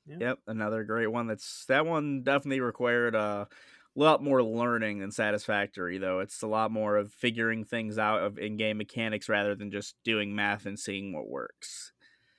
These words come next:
Speaker 2: So,
Speaker 1: That one
Speaker 2: definitely
Speaker 1: was
Speaker 2: had to be a
Speaker 1: a
Speaker 2: little
Speaker 1: lot of
Speaker 2: more
Speaker 1: fun.
Speaker 2: involved to get into that one. It's still super fun game, though. Um, but,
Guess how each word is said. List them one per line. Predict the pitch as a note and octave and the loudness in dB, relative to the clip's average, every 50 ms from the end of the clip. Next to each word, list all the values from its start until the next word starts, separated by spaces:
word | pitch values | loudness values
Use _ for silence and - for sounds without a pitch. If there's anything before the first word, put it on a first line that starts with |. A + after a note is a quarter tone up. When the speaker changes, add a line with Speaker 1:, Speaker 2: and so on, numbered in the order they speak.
| _ _ _ _ | _ _ _ _
Speaker 2:
So, | - - - - G#2+ F#2+ E2 D#2+ E2 F2 - _ _ _ _ _ _ _ _ _ _ - | -18 -8 -2 -2 0 0 0 -2 -4 -6 -8 _ _ _ _ _ _ _ _ _ _ -10
Speaker 1:
That | F3 D#3+ | -8 0
one | D#3 | 2
Speaker 2:
definitely | D#3+ D3+ - - C#3+ | 2 4 4 6 4
Speaker 1:
was | |
Speaker 2:
had | B2+ | 4
to | B2 | 6
be | A#2+ B2 | 6 4
a | |
Speaker 1:
a | A#2 | 4
Speaker 2:
little | A#2+ A2+ A2 | 4 4 2
Speaker 1:
lot | |
of | |
Speaker 2:
more | A2 A2 A2 | 2 2 0
Speaker 1:
fun. | G#2+ A2 G#2+ A2 | 0 0 2 2
Speaker 2:
involved | G#2+ G#2+ G#2 - - | 2 4 2 0 -2
to | - A2 | -8 -6
get | G2+ G#2 F#2+ | -4 -2 -2
into | F#2 F2+ F2 D#2 | -2 -4 -4 -4
that | C#2+ C#2+ D#2+ | -4 -4 -4
one. | F#2 G#2+ | -4 -6
It's | A2+ - | -2 2
still | - A3+ E3 | 2 4 4
super | - - - B2+ A2+ A#2+ G#2 | 4 2 2 2 4 2 2
fun | - A#2 A2+ G#2+ | 2 2 0 2
game, | G#2+ A2 G#2 G2+ F#2+ G2 | 2 0 0 0 0 -2
though. | G2+ G2 G2 G2+ G#2+ G#2+ - - | -4 -4 -4 -4 -4 -6 -10 -8
Um, | - G2+ G#2 G2+ G#2 G#2+ G#2+ A2 - - | -4 -2 -2 -2 -2 -4 -6 -8 -4 0
but, | A#2+ A#2 - - | 2 2 2 0